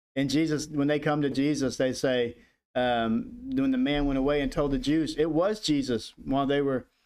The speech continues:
the Jews were persecuting Jesus even more now. It says he was doing these things on the Sabbath. But Jesus answered them and he said, "My Father is working until now, and I am working." And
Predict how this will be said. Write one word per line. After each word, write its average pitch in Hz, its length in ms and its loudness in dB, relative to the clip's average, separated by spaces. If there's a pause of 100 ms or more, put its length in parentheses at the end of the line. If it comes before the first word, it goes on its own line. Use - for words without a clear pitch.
(200)
the 143 80 0
Jews 151 220 2
were 139 60 0
persecuting 143 600 0
Jesus 147 440 0
even 147 320 0
more 160 240 2
now. 143 220 0
It 131 80 -4
says 139 200 0
he 160 60 2
was 143 160 0
doing 165 260 2
these 147 180 0
things 143 280 0
on 143 160 2
the 123 80 -2
Sabbath. 151 520 0 (500)
But 147 140 2
Jesus 165 300 0
answered 185 360 2
them 156 160 2
and 151 80 2
he 143 60 2
said, 147 240 2
"My 139 160 2
Father 170 440 0
is 139 120 -2
working 147 380 2
until 135 260 2
now, 139 300 0
and 127 220 -2
I 143 260 0
am 127 200 0
working." 123 340 0
And 117 120 -2